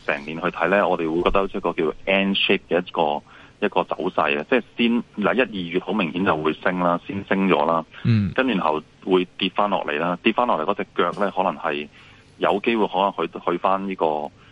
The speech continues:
Speaker 1: 年初嘅低位都唔出奇嘅，咁係一個跌啦。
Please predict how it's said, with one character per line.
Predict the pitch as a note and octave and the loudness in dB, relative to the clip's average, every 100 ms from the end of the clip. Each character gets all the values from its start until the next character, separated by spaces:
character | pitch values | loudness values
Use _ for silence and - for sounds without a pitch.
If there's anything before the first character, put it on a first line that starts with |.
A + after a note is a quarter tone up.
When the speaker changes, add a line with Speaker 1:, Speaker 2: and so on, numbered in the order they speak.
| - - | -20 -8
Speaker 1:
年 | D#2+ D2 D#2 | -8 -6 -4
初 | - G2 F#2+ | 0 2 2
嘅 | F2 D2+ | 0 -4
低 | D#2 F#2 | 0 0
位 | F#2 D2 | 0 0
都 | F2 | -4
唔 | D2 | -6
出 | - | -12
奇 | - | -10
嘅， | - C#2+ - | -10 -10 -6
咁 | - | -2
係 | G#2 F#2+ | 2 2
一 | F#2 | 2
個 | F2 D2+ - _ | 0 0 -4 _
跌 | - | -8
啦。 | - | -2